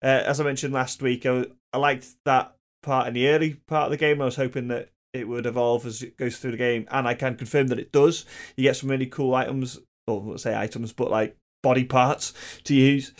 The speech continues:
which is really cool. I really enjoyed that mechanic and that twist on, like,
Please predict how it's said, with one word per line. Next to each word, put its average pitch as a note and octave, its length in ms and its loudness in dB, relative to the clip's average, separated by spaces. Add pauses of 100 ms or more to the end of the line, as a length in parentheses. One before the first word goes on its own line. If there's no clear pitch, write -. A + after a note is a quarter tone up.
(240)
which D#3+ 180 0
is D#3 100 2
really D#3+ 160 6
cool. D3 180 12
I D3 140 10
really F3+ 200 4
enjoyed D3 400 4
that C#3 160 2
mechanic C3 360 0
and C#3 100 2
that C3 180 0
twist - 420 0
on, B2+ 200 6
like, B2 260 2